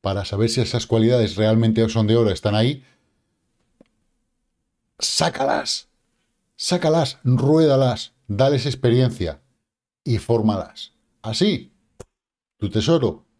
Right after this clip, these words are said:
va a salir adelante seguro. Bien, el mercado está interesante y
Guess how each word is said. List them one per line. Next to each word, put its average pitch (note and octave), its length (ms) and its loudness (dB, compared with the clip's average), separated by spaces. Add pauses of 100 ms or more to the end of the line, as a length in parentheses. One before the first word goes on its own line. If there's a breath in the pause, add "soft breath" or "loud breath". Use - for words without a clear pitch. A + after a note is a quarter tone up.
(140)
va G2 60 -2
a - 20 -4
salir G2+ 260 -4
adelante A2 360 -2
seguro. F2+ 420 -8 (540 soft breath)
Bien, A3+ 420 0 (640)
el B2 100 2
mercado B2+ 280 2
está F#3+ 140 0
interesante D#3 640 0
y A2 420 0